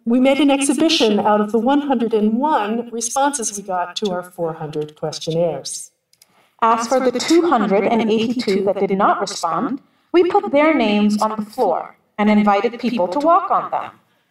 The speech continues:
Speaker 1: So here's a bit of what we found out.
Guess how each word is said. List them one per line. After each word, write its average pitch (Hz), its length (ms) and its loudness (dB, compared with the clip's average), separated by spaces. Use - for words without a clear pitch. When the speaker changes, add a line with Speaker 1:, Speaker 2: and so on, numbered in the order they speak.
Speaker 1:
So 330 200 4
here's 381 340 4
a 339 60 6
bit 247 420 2
of 226 180 2
what 208 280 4
we 208 200 2
found 185 300 2
out. 190 360 2